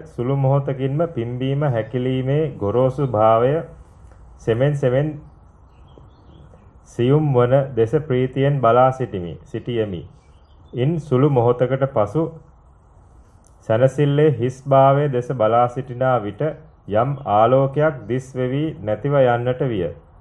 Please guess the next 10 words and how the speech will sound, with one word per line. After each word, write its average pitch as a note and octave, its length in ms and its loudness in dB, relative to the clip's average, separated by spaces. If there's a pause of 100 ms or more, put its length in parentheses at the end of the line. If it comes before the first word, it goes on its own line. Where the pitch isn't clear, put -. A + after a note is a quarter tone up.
(640)
තවදුරටත් C#3+ 760 2 (100)
ඔහේ B2 300 0
බලාගෙන C3 500 4 (2250)
සිටිනා C3+ 600 2
විට A2 220 -4 (200)
පැහැදිලි B2+ 540 -2 (640)
ආලෝකයකින් C#3+ 920 2
ප්‍රදේශයම C#3+ 800 0
එළිය C#3 380 0
වැටි C3 340 0